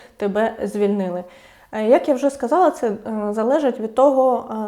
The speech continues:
е, скільки ви часу попрацювали і які у вас умови були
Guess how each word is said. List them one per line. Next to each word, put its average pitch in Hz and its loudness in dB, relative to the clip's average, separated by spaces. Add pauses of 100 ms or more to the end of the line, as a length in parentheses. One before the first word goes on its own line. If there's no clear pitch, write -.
(100)
е, 202 -4
скільки 254 0
ви 262 2
часу 277 -4
попрацювали 269 -2
і 247 -4
які 226 -4
у 247 0
вас 220 -6
умови 214 -2
були 196 -4